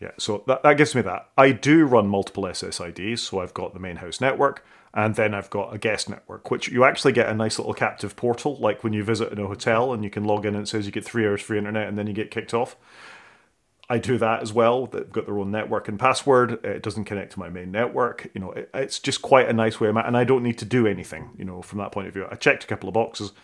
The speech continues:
I gave them a password. I tell them what they, and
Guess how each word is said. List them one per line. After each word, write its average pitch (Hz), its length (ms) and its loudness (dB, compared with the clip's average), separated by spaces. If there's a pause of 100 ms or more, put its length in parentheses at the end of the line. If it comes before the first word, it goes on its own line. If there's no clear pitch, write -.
(180)
I 110 80 -6
gave 120 180 4
them 92 100 -8
a 85 40 -12
password. 98 480 -4 (380)
I - 60 -14
tell 127 180 6
them 107 100 4
what 95 140 -6
they, 101 100 -4
and 107 300 -8